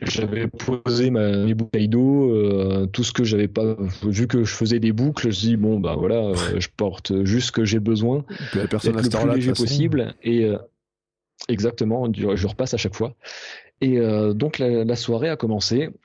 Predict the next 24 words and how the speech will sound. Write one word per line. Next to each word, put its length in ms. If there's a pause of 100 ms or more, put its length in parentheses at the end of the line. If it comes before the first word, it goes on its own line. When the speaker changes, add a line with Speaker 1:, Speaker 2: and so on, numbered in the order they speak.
(160)
Speaker 1:
Euh, 260
je 120
fais 80
un 120
tour, 340
le 100
ciel 360
dégagé, 760
euh, 140
vraiment 480
bien. 240 (1500)
Et, 240
euh, 680
progressivement, 680
je 100
fais 100
un 140
tour, 360
deux 140
tours. 420
Je 100
fais 100
toujours, 420
euh, 240